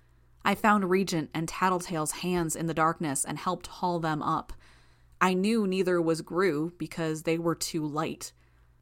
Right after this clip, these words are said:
Five or six seconds, long, tense seconds, passed before Gru took my hand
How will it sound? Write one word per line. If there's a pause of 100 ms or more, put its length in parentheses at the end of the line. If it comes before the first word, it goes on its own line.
(120)
Five
or
six
seconds, (320)
long, (100)
tense
seconds, (120)
passed
before
Gru
took
my
hand